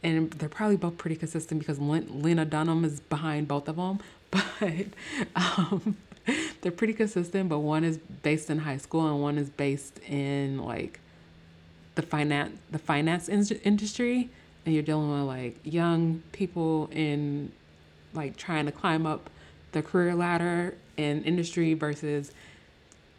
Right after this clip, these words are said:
kids trying to figure out their lives and who they are, even though I think that,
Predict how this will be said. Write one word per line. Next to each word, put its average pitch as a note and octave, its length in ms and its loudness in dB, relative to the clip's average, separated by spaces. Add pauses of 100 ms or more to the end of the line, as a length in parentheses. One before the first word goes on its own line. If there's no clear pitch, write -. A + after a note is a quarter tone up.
(200)
kids E3 320 4
trying E3 260 2
to D#3 120 4
figure D#3+ 340 4
out D3+ 140 0
their D3+ 160 0
lives D3 400 0
and D3 100 0
who D#3+ 100 2
they D3 160 0
are, C#3+ 240 -2
even C#3+ 180 0
though C#3+ 60 0
I C3+ 80 -2
think C#3+ 220 -6
that, C3+ 220 -6